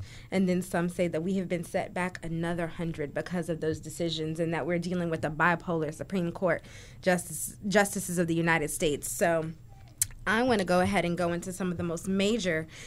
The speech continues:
cases that were decided on last week. And the first one is the support, the Supreme Court affirmative action case. Have you all heard about this one? This is where the young lady, um, her name is Abigail Fisher,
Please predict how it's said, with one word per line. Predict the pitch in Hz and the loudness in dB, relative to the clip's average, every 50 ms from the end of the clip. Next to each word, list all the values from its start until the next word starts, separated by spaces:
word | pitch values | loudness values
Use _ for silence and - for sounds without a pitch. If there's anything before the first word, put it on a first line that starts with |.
| - - - | -16 -12 -6
cases | - 233 185 185 180 190 170 160 | -2 -2 0 0 -2 -4 -4 -2
that | 175 - - | -2 -4 -4
were | 143 160 156 156 156 156 | -4 -4 -4 -4 -4 -4
decided | 151 160 170 165 - 165 160 160 160 156 | -2 -4 -4 -2 0 0 0 0 0 -2
on | 147 143 156 151 | -2 -2 -2 0
last | 160 156 139 151 170 - - | 0 0 0 -2 -4 -4 -4
week. | 170 160 156 - | -4 -4 -4 -4
And | - 170 175 | -2 0 0
the | 175 | 2
first | 170 - - 185 480 523 - - - | 2 4 4 4 4 2 0 -2 -2
one | 175 170 165 139 151 165 - - - - - - - | 0 2 2 2 0 -2 -4 -4 -6 -6 -6 -2 0
is | - 190 185 165 | 2 2 2 2
the | 190 196 | 0 0
support, | - - 190 - - - - 269 - - 208 | 0 0 -2 -4 -2 0 0 0 0 2 2
the | 196 196 | 2 4
Supreme | 196 - 208 - - 294 277 320 - | 4 4 0 0 2 0 0 0 0
Court | - - 247 - - | 0 0 2 2 2
affirmative | 190 190 - 202 208 214 208 202 208 - | 2 2 2 4 4 4 2 2 0 0
action | - 165 175 170 - - - 165 160 160 165 175 - - - - - - | 0 0 0 -2 -4 -4 -2 -2 -2 -2 -2 -4 -6 -10 -16 -16 -16 -12
case. | - - - - 151 113 - - - - - - - 214 | -12 -8 -2 -2 0 0 -2 -6 -10 -12 -14 -14 -10 -2
Have | 214 202 180 | 0 2 4
you | 196 185 | 6 4
all | 180 | 4
heard | 180 190 185 | 6 4 4
about | 185 175 180 185 | 6 4 4 4
this | - 190 190 - 196 | 2 -2 -2 -2 -4
one? | 190 190 185 190 196 196 196 - - - - - - - | -2 -2 0 0 -2 -2 -4 -6 -10 -12 -16 -14 -6 4
This | 190 220 240 - 285 | 4 4 4 6 2
is | 262 233 - | 0 0 0
where | 196 185 185 180 180 180 | 0 4 6 6 6 6
the | 165 170 | 4 2
young | 175 175 180 180 185 220 262 262 233 | 0 2 4 4 4 4 4 2 2
lady, | 208 180 170 160 156 156 151 151 - | 2 2 2 2 2 0 0 0 -2
um, | - - 156 151 151 151 151 160 165 | -2 -2 -2 -2 -2 -2 -2 -2 -4
her | 170 - 180 | -2 -2 -2
name | 175 170 160 165 165 | 0 2 2 2 0
is | 160 165 - | 0 0 0
Abigail | 101 156 175 190 190 233 359 | 0 2 2 2 2 2 2
Fisher, | - - 165 151 - - 165 170 220 | 2 0 -2 -2 0 0 0 0 -2